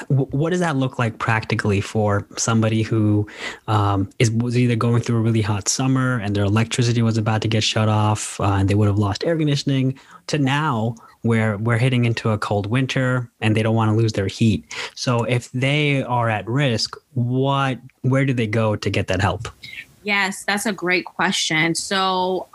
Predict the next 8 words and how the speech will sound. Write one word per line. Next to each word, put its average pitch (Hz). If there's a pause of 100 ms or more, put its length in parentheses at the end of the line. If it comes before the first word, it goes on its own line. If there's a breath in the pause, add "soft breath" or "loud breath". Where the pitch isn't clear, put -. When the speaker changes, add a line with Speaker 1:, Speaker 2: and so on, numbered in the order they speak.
(160)
Speaker 2:
I 196
will 208
answer 196
this 180
question 185
in 175
two 220
ways. 170